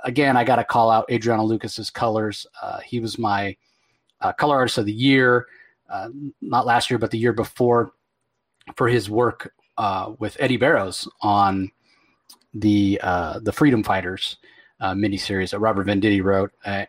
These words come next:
and his, his color work is exquisite. It's just so good. And it, it brings the best out of Redondo's line work, which I feel like Redondo, I, you know, again,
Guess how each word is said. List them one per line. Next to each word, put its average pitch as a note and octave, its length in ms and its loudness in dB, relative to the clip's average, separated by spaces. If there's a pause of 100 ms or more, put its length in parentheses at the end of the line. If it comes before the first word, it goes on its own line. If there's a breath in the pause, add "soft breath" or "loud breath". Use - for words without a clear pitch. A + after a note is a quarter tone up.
and A2 180 0
his, C#3 300 2
his D#3 280 0
color C#3+ 280 2
work A#2 220 0
is G2+ 280 -4
exquisite. G2+ 800 -2
It's - 260 -4
just - 280 2
so B2+ 340 2
good. G#2+ 400 2 (680 loud breath)
And G#2+ 560 2
it, A2+ 200 -6
it A#2 160 -2
brings C3 260 2
the A#2+ 100 -2
best A#2 300 0
out G#2+ 100 0
of G2+ 80 -4
Redondo's G#2 460 -2
line A2 300 0
work, G#2+ 260 -2
which A#2 300 -2 (300 loud breath)
I B2 100 2
feel C#4 280 2
like G3+ 280 4 (100)
Redondo, C#3 460 2
I, C3+ 180 2 (160)
you C3+ 100 0
know, B2 260 2
again, D#3+ 460 4